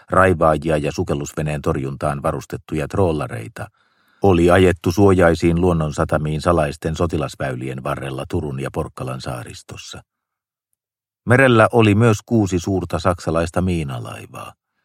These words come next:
Ne olivat entisiä matkustajalaivoja, jotka oli muutettu sotilaskäyttöön. Kauppalaivan näköisinä ne purjehtivat kaikessa rauhassa kohti Suomenlahtea. Kahvikuppinsa ääressä siviiliasuinen luutnantti Reino Ellilä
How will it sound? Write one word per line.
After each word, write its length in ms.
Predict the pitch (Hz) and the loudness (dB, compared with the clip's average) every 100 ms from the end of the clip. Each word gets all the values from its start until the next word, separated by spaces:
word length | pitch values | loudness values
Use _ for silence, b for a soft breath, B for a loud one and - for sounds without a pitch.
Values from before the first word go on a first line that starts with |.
| _ _ _ _ _ _ - | _ _ _ _ _ _ -2
Ne 60 | 101 | 2
olivat 280 | 92 87 107 | 4 4 2
entisiä 380 | 101 85 90 | 2 2 2
matkustajalaivoja, 1120 | 87 92 - - - 65 58 65 65 57 64 71 | 4 2 0 -10 -10 -10 -8 -8 -8 -8 -10 -6
jotka 300 | 78 73 76 | -6 -6 -4
oli 100 | 80 | -4
muutettu 420 | 82 69 - - | -4 -6 -8 -10
sotilaskäyttöön. 1040 | - - 110 101 - - - _ - 87 107 _ _ _ _ _ _ _ | -10 -10 -10 -14 -14 -14 -16 _ -18 -16 -18 _ _ _ _ _ _ _
Kauppalaivan 680 | - 110 101 98 95 95 95 | 2 2 4 4 6 6 4
näköisinä 600 | 101 95 90 82 101 87 | 4 2 2 0 -2 -2
ne 80 | 85 | -2
purjehtivat 560 | 85 87 71 - 90 90 | 0 -2 -2 -4 -2 -2
kaikessa 420 | - 82 80 - | 0 0 -2 -4
rauhassa 520 | 80 82 73 107 - 107 | -2 0 -2 -8 -14 -14
kohti 260 | 127 - | -14 -14
Suomenlahtea. 840 | 113 117 95 107 - - _ - - _ _ _ _ _ _ _ _ _ _ _ _ _ _ _ _ _ | -16 -14 -16 -18 -18 -20 _ -20 -20 _ _ _ _ _ _ _ _ _ _ _ _ _ _ _ _ _
Kahvikuppinsa 760 | 131 139 131 131 - 120 107 110 | 2 2 2 2 2 2 4 6
ääressä 400 | 120 107 101 101 | 6 6 4 0
siviiliasuinen 840 | 95 107 101 90 85 90 90 92 90 | 0 2 2 2 2 2 0 0 2
luutnantti 500 | 98 90 82 - 87 | 0 0 -4 -2 -2
Reino 360 | 95 98 85 - | 2 0 0 -2
Ellilä 520 | 101 92 80 64 57 | -2 0 -2 -6 -12